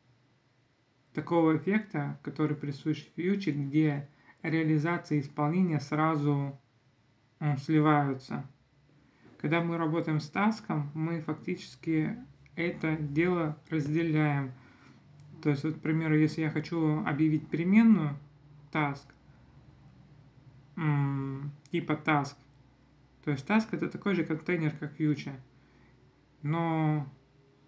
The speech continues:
вот переменную, которую, э, она оборачивает, она здесь call by name. Не by, не by value, а by name.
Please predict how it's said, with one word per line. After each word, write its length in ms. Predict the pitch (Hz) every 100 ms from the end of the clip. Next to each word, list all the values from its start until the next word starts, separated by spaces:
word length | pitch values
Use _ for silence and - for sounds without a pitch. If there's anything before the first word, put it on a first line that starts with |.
| _ _ _ _ _ _ _ _ _ _ _ 156
вот 180 | 147
переменную, 480 | 170 170 196 233 196
которую, 440 | 151 156 156 151 147 147
э, 200 | 151 147 151
она 260 | 147 151
оборачивает, 580 | 147 143 147 143 147 143 -
она 640 | 147 156 175 170 156 143 - _ _ _ _ _ _ _ _
здесь 460 | 151 143 165 151 - _ -
call 220 | 180 170
by 280 | 147 156 151
name. 420 | 151 151 135 135 - _ _ _ _ _ _ _ _ _
Не 120 | 151
by, 340 | 147 156 151 -
не 160 | 156 160
by 240 | 165 220 185
value, 320 | 151 143 147
а 220 | - 160
by 420 | 151 147 143 160 156
name. 380 | 147 143 131